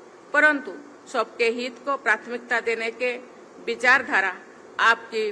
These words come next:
प्रतिभा को और अधिक विकसित बनाएगी। परोहित करने में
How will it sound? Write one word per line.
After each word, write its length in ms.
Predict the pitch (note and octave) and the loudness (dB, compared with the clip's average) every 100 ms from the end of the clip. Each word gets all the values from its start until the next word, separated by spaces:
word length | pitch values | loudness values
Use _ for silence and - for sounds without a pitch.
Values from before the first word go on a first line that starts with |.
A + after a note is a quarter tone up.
| G#3 | -4
प्रतिभा 500 | A#3 A#3 A#3+ A#3+ C4+ | -4 -4 -4 0 0
को 160 | C4+ A#3 | 0 -6
और 420 | F#3+ - C4+ C#4 | -6 -2 0 2
अधिक 400 | G3+ A3+ A#3 A#3 | 0 -4 -6 -8
विकसित 420 | A3 - A#3+ A3+ - - | -12 -10 -8 -8 -10 -10
बनाएगी। 580 | G#3 F#3+ F#3+ F3+ F3 F#3 - - - - - - - - - - - - - - - | -4 -2 -2 -4 -10 -14 -16 -20 -20 -20 -20 -20 -20 -20 -20 -20 -20 -20 -20 -20 -6
परोहित 500 | A#3 A#3+ B3+ C#4 - - | 0 2 0 -4 -6 0
करने 300 | A3+ A3+ B3+ | 0 2 -2
में 340 | C4+ D4+ D4+ | -2 -4 -8